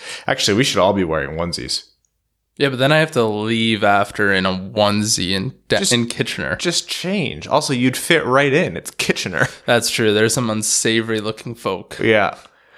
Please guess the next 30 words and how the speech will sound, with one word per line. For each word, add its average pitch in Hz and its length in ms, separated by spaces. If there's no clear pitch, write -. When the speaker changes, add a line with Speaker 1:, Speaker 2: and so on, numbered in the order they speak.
Speaker 1:
Um, 113 600
my 117 160
new 127 140
favorite 117 340
T 117 100
V 117 140
show 98 180
is 95 100
just 98 200
looking 107 180
at - 300
any 107 200
random 98 360
thirty-minute 95 500
clip - 260
off 87 220
my 95 140
Ring 90 300
doorbell. 78 460
<laughs> - 600
I 117 120
mean, 120 160
my 113 280
un-, 120 340
uh, 104 480
unbranded 104 640
doorbell. 95 380
No 98 120
free 98 240
ads. 78 440